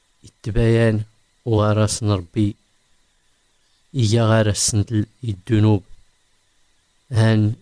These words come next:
إصحى تيجمان نرسول تيجي أبلا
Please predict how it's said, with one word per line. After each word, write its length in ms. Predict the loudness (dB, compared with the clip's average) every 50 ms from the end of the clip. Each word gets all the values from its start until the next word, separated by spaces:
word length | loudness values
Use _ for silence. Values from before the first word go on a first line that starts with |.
| -8 -8
إصحى 480 | -6 -6 -6 -6 -4 -2 -2 -2 -2 -4 _ _ _ _ _ _ _ _ _ _
تيجمان 540 | -4 -2 0 2 2 2 2 2 2 2 0
نرسول 340 | 0 -2 -4 -4 -2 -4 -4
تيجي 400 | -4 -6 -6 -2 -2 -2 -2 -2 _ _ _ _ _ _ _ _ _ _ _ _ _ _ _ _ _ _ _ _ _ _ _ _ _ _ _ -2
أبلا 460 | -2 0 0 0 0 0 0 -2